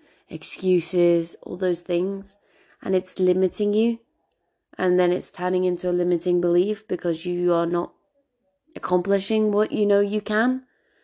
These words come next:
What is it that you are meant to be learning right now? Remember, growth is optional, but change is inevitable. And that is something that is very important for you to understand, is you can choose to grow,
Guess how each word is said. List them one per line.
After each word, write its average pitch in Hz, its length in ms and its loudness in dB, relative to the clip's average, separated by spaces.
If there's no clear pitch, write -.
What 262 180 2
is 254 180 2
it 202 140 0
that 208 160 -2
you 202 240 -2
are 190 100 0
meant 185 220 -4
to - 80 -14
be 185 120 0
learning 175 440 0
right 175 180 -2
now? 170 320 -6
Remember, 226 300 2
growth 220 520 2
is 190 300 0
optional, 165 720 -4
but - 160 -6
change 196 600 2
is - 600 -2
inevitable. 175 720 -2
And 175 500 2
that 180 200 2
is 196 120 -2
something 170 520 -2
that 165 180 -6
is 175 220 -2
very 170 280 -2
important 170 640 -2
for 175 100 -6
you 165 160 6
to 160 120 -8
understand, 170 640 -2
is 175 160 -8
you 175 80 2
can 170 160 -8
choose 208 440 -2
to 175 100 -6
grow, 175 500 0